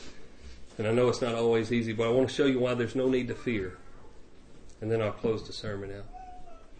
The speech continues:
Look at Romans chapter eight and verses thirty-one and thirty-two and following.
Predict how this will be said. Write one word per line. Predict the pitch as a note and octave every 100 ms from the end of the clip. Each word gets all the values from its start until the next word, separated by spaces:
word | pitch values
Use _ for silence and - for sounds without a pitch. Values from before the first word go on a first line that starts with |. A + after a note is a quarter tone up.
| C6+ C6+ - - - - -
Look | D#3 D3+
at |
Romans | B2+ C3+ A#2 -
chapter | B2+ A2+ G#2
eight | A2+ A2+ A2
and | G2
verses | A2+ - F#2+ - - -
thirty-one | C3 A2+ A2+ A2+
and | G2+
thirty-two | - A2 G2 - A#2+ G#2+
and | F2+
following. | - A2+ G2+ G2